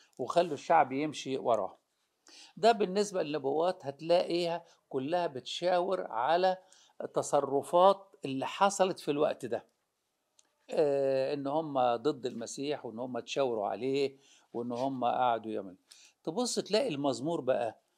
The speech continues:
المزمور عجيب قوي بتاع اليوم ده. شوف المزمور يقول إيه: "لأنه قام علي جهو-، شهود زور". هم كانوا عمالين يدوروا على شهود زور.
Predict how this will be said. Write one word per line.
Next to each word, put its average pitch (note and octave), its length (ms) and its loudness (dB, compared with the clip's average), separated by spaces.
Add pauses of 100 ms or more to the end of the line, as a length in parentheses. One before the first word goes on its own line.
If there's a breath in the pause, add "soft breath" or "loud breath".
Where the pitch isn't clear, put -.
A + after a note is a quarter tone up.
(280)
المزمور D3 420 -2
عجيب C3+ 360 0
قوي A2 260 0 (260)
بتاع C#3 140 4
اليوم B2+ 300 2
ده. G2+ 200 -2 (1080)
شوف E3+ 220 -2
المزمور D3 460 2
يقول C3 220 4
إيه: G2+ 200 -2 (380)
"لأنه G#3 880 6 (600)
قام G#3 320 8
علي F#3 520 8
جهو-، D#3+ 380 -2
شهود F#3 400 4
زور". E3 280 8
هم D#3 220 4
كانوا E3 220 0
عمالين F3+ 260 2
يدوروا E3+ 360 8
على D#3+ 160 8
شهود F3+ 240 4
زور. D3 380 2